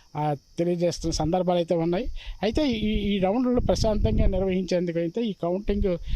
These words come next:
ఆ, ప్రశాంతంగా జరిగేందుకైతే అన్ని ఏర్పాట్లు అధికారులు అయితే పూర్తి చేశారైతే మనకి తెలుస్తుంది. అలాగే కొన్ని నియోజకవర్గాలకు సంబంధించినంత వరకు, అలాగే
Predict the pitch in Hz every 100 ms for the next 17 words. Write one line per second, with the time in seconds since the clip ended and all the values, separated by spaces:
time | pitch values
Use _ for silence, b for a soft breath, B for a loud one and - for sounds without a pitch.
0 | B - 180 170 - 208 196 196 202 180
1 | 175 208 208 202 190 180 190 165 170 180
2 | 180 185 175 175 170 - B B - 165
3 | 175 175 185 165 175 - 180 190 170 185
4 | 175 175 165 170 170 160 - B B -
5 | 180 - 185 202 247 185 220 185 - -
6 | - - - - - - - - - _
7 | _ _ _ - - _ _ _ _ -
8 | 220 220 202 233 254 247 233 185 196 196
9 | 190 185 170 175 170 277 208 185 208